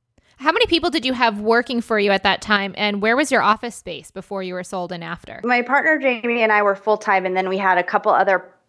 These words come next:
Speaker 2: part-time. There was probably, like, four or five of us, and our office was actually not too far from our office now, but it was one and a half <laughs> room office space in Hollywood.
Speaker 1: So a lot of people are probably listening to this that are small business owners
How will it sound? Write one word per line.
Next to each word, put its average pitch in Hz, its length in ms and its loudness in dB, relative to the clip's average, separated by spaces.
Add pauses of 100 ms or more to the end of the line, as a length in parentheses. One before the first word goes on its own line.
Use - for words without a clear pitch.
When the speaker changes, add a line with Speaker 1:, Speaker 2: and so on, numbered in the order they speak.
(160)
Speaker 2:
part-time. 180 580 -2
There 285 140 2
was 269 120 0
probably, 269 400 2
like, 202 320 0 (220)
four 254 280 0
or 220 60 0
five 196 300 0
of 196 140 0
us, 214 220 2 (280)
and 220 100 2
our 214 180 2
office 214 440 0
was 196 160 -4
actually 202 340 0
not 208 180 2
too 226 120 -4
far 202 180 2
from 196 160 -4
our 175 100 6
office 190 320 0
now, 202 160 4
but 185 140 -2
it 123 80 -2
was 190 220 -2 (160)
one 214 300 0
and 214 120 2
a 196 60 4
half 196 420 0
<laughs> - 0 -
room 233 280 -2
office 196 340 0
space 185 460 -2 (380)
in 185 140 4
Hollywood. 165 580 2 (380)
Speaker 1:
So 247 160 -2
a - 20 0
lot 247 240 2
of 392 60 -2
people 330 280 -2
are 240 60 2
probably 240 260 2
listening 220 360 -2
to 196 100 -10
this 160 260 -6
that 196 140 -2
are 190 60 0
small 285 260 2
business 233 360 -4
owners 196 380 -4